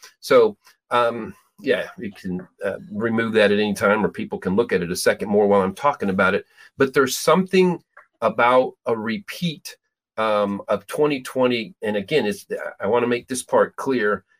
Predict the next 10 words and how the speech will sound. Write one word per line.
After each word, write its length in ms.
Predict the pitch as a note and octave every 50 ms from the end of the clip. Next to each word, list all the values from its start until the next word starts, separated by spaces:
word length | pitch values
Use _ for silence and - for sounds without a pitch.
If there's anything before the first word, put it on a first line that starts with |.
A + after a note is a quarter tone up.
| _ _ _ -
is 160 | A#2+ G2+ -
this 260 | D#3+ C3+ D3 D3 -
is 160 | F3+ F3 - E3
not 220 | D#3+ D3 - -
'cause 180 | - B2 G#2 -
God 280 | - A#2+ A#2 B2 -
couldn't 300 | - - C#3+ B2+ B2 A#2
get 160 | B2 B2+ B2+
it 200 | A2 G2 F2+ G2
done 400 | F#2+ B2 B2+ A#2+ G#2+ G#2 G#2+ G2+